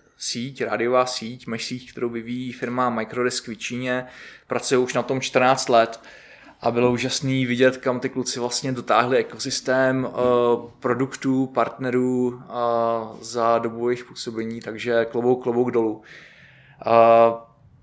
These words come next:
potom, potom jsme se účastnili ještě minulý týden, eh, tiskové konference Maker Faire Praha, takže bych chtěl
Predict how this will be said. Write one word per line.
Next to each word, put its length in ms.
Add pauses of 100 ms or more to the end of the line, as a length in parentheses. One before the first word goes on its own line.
(140)
potom, 420
potom 240
jsme 160
se 120
účastnili 480
ještě 220
minulý 280
týden, 600
eh, 300
tiskové 400
konference 640
Maker 260
Faire 220
Praha, 500 (340)
takže 200
bych 140
chtěl 220